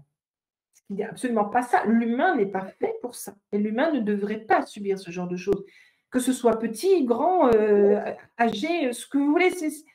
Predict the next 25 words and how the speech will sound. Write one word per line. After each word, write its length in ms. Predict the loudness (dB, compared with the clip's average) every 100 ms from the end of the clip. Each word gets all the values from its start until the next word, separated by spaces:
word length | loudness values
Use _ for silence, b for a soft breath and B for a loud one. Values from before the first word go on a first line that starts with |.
| b _
c'est 140 | -6
pas 180 | 2 2
ça 220 | 4 2
la 100 | 2
vie. 220 | 0 -2 -10 -8
C'est 180 | -4
pas 200 | 2 2
ça 280 | 2 -2 -4
vivre, 500 | -2 -2 -2 -4 -10 -16 _
si 140 | -10
on 100 | -8
prend 180 | -4 -2
l'essence 560 | -2 -2 -6 -6 -4 -2
des 140 | 0
mots. 260 | 0 -2 -6 b b b -2
Et 40 |
les 100 | 0
mots 160 | 4 4
sont 240 | 2 -2
importants. 580 | -2 -4 -6 -6 -6 -4
Et 60 | -2
les 120 | 2
mots 280 | 4 4 2
sont 300 | -2 -8 -8
galvaudés. 720 | -2 0 0 -2 -6 -6 -8